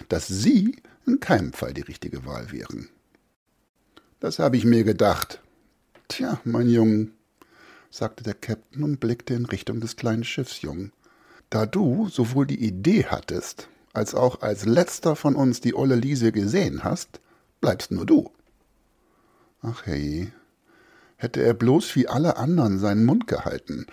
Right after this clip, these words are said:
Nun sitzt er ganz schön in der Tinte. Beim Gedanken an die fiese Liese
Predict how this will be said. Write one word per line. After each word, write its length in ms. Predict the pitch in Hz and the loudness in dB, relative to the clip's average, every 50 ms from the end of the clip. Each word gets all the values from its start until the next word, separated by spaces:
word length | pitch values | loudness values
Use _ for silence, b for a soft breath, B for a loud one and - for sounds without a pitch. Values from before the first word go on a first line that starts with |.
| B B B | B B B
Nun 240 | 101 110 127 131 113 | 2 4 4 4 4
sitzt 280 | 117 123 - - - | 2 0 -2 -4 -4
er 80 | - 95 | -4 -2
ganz 260 | 95 - 90 98 92 | 0 0 -2 -2 -2
schön 160 | - - 120 | -4 -4 -2
in 120 | 139 160 160 | -2 -2 0
der 140 | 131 80 80 | -2 -4 -4
Tinte. 460 | - - 147 160 - - - - - _ B B B B B B B B B B B B B B B _ | -4 -6 -6 -6 -6 -8 -10 -12 -12 _ B B B B B B B B B B B B B B B _
Beim 180 | 101 120 139 | 2 2 4
Gedanken 480 | 135 151 139 131 156 180 226 - - 196 | 4 4 4 4 4 4 4 4 4 2
an 160 | 165 143 131 | 4 4 4
die 120 | 120 113 | 2 0
fiese 420 | 113 - - - 170 240 214 - 160 | -4 -4 -8 -10 -6 -6 -4 -4 -2
Liese 580 | 131 117 127 139 170 180 165 160 151 147 147 | -4 -4 -4 -4 -6 -4 -2 0 0 0 -2